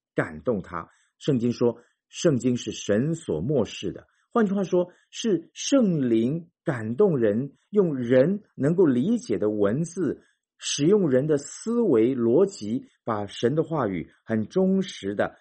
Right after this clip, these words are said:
记载下来。所以弟兄姐妹，在我们学习这样一个解经研经的一个重要的时候，首先的第一个前提就是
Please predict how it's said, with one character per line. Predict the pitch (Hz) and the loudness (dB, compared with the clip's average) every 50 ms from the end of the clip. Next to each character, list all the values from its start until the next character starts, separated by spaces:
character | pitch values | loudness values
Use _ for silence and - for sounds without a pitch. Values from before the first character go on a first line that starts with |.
| _ _ _ | _ _ _
记 | - - 214 175 - | -10 -6 -4 -2 -2
载 | - - - - | -4 -6 -12 -12
下 | - - 104 - | -10 -10 -10 -10
来。 | - - - - _ _ _ _ _ _ _ _ _ _ _ | -12 -18 -20 -20 _ _ _ _ _ _ _ _ _ _ _
所 | - - 170 | 0 2 2
以 | 139 - - - _ _ _ _ _ | 2 2 -2 -8 _ _ _ _ _
弟 | - 151 | -2 0
兄 | 160 151 | 0 2
姐 | 123 110 104 | 2 2 2
妹， | 120 113 101 82 71 - _ _ _ _ _ _ _ _ _ _ _ _ _ _ _ _ _ _ _ _ | 2 0 0 -2 -6 -10 _ _ _ _ _ _ _ _ _ _ _ _ _ _ _ _ _ _ _ _
在 | _ - 147 131 | _ 0 2 2
我 | 107 104 | 2 2
们 | 101 110 110 | 0 -2 -4
学 | - - 104 117 113 | -4 -4 -4 -4 -4
习 | - - 95 95 107 113 - - _ _ _ | -4 -8 -8 -6 -6 -6 -6 -10 _ _ _
这 | - 147 | -2 0
样 | 131 117 113 | 0 0 0
一 | 117 117 | -2 -4
个 | 101 - 107 90 - - _ _ _ _ _ _ _ _ _ _ _ _ _ _ | -2 -2 0 -2 -2 -4 _ _ _ _ _ _ _ _ _ _ _ _ _ _
解 | - - 120 107 98 | -4 0 0 0 0
经 | - - 139 147 151 151 - - | 0 -2 -2 0 -2 -4 -6 -4
研 | 107 104 110 135 135 | -2 0 0 0 0
经 | 143 143 143 | -2 -2 0
的 | 131 | 0
一 | 117 120 | 0 0
个 | 110 127 | 0 -2
重 | - - 240 190 151 | 0 0 2 2 4
要 | 143 135 120 104 | 4 2 2 2
的 | 90 | 0
时 | - - 107 | -4 -4 -2
候， | 104 87 - _ _ _ _ _ _ | -2 -2 -4 _ _ _ _ _ _
首 | - - 131 127 | -2 0 2 2
先 | 131 202 208 202 | 4 4 4 4
的 | 190 165 | 4 2
第 | - 175 175 175 | 0 0 -4 -2
一 | |
个 | 143 143 | 0 -2
前 | 127 - - - - 87 110 123 | -2 -4 -6 -10 -6 -6 -6 -6
提 | - 90 | -6 -10
就 | - - 98 | -8 -8 -8
是 | - - 90 - - | -8 -6 -8 -10 -10